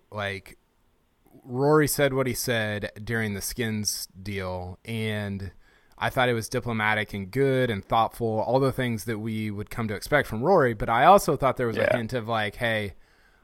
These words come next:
Speaker 1: I'm gonna file this one away, and this one's gonna come back up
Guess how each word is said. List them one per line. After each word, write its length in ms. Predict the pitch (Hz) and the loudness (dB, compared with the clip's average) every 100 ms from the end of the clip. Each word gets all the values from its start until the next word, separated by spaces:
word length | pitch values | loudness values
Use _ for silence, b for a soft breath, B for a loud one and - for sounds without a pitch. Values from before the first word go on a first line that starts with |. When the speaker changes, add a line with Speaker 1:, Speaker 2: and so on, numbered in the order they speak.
| - | -4
Speaker 1:
I'm 140 | 214 | 2
gonna 100 | 208 | 2
file 320 | - 143 131 | 6 8 8
this 240 | 113 110 - | 6 0 -6
one 100 | 95 | -8
away, 420 | 87 85 87 87 - _ | -10 -12 -12 -16 -20 _
and 140 | 117 131 | -4 0
this 180 | 156 165 | 0 0
one's 240 | 147 127 | 0 0
gonna 180 | 131 120 | -2 -4
come 320 | - 135 120 | -4 -4 -2
back 320 | 113 113 107 | 0 0 0
up 320 | 113 104 92 | -2 -2 -4